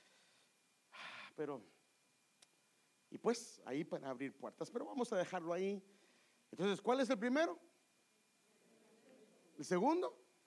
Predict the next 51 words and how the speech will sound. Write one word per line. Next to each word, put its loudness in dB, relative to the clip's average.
Ah, 4
está -2
fácil 2
porque -8
ahí -4
está, 2
¿va? 2
Ese -2
está. 0
Si -2
de-, -2
si -4
no 4
me 8
dice 4
el 2
segundo, 2
hoy 4
sí -2
lo 0
tengo -2
que -2
disciplinar, 0
hermano. -2
Hoy 8
sí -2
lo 0
tengo 0
que -2
disciplinar. -2
Y 0
le 6
voy 8
a -6
poner 4
como 2
los 0
niños 6
a 4
hacer 0
cien 2
veces 2
cuál 6
es 10
la 8
primera 4
y 8
cuál 4
es 4
la 6
segunda. 6